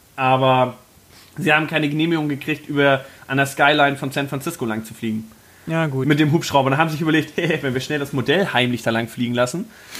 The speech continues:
Speaker 1: Und man muss ja sagen, <laughs> es funktioniert. Also es sieht echt aus. Also
Speaker 2: Stimmt, ich hab's auch nie gemerkt.
Speaker 1: Nee, das
Speaker 2: Man
Speaker 1: merkt
Speaker 2: hat
Speaker 1: man
Speaker 2: zwar
Speaker 1: auch nicht.
Speaker 2: diesen billigen Effekt gesehen, wo es unsichtbar ist, das Schiff,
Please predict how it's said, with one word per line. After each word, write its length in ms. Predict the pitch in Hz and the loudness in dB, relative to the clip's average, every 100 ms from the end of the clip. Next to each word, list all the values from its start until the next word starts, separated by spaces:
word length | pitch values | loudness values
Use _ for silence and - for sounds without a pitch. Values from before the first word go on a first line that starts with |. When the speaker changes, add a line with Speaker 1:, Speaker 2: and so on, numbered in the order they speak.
| - | -10
Speaker 1:
Und 100 | - | 0
man 100 | 156 | 4
muss 100 | 180 | 4
ja 100 | 226 185 | 4 6
sagen, 300 | 202 214 233 - | 6 4 0 -10
<laughs> 120 | - | -6
es 140 | 165 | -4
funktioniert. 560 | - 180 - 175 349 185 | 0 0 2 4 6 4
Also 160 | 131 135 | 0 -2
es 160 | - | -2
sieht 120 | - 151 | -6 -8
echt 180 | - | -6
aus. 340 | 135 131 113 - _ _ _ _ _ _ _ - | -6 -6 -8 -16 _ _ _ _ _ _ _ 0
Also 360 | 147 139 143 127 | 2 2 0 0
Speaker 2:
Stimmt, 240 | 190 156 | 2 2
ich 120 | 143 | 0
hab's 140 | - - | -2 -2
auch 100 | 151 | -2
nie 100 | 135 | -2
gemerkt. 400 | 117 113 - 185 | -4 -8 -6 2
Speaker 1:
Nee, 220 | 175 269 | 4 6
das 100 | 143 | 4
Speaker 2:
Man 60 | - | 2
Speaker 1:
merkt 80 | |
Speaker 2:
hat 60 | - | 2
Speaker 1:
man 60 | 135 | 4
Speaker 2:
zwar 100 | - | 4
Speaker 1:
auch 20 | |
nicht. 160 | 127 143 | 4 2
Speaker 2:
diesen 160 | 131 - - - _ _ _ _ _ - - - - 143 | -2 -4 -20 -20 _ _ _ _ _ -20 -20 -18 -10 0
billigen 340 | 151 151 147 | 2 4 2
Effekt 300 | 147 139 139 | 0 0 -4
gesehen, 320 | - 139 139 123 | -2 0 0 0
wo 80 | 123 | -2
es 80 | |
unsichtbar 460 | - 165 196 - 180 | 0 0 0 0 0
ist, 160 | 180 185 | 0 -2
das 80 | |
Schiff, 180 | 151 185 | 0 0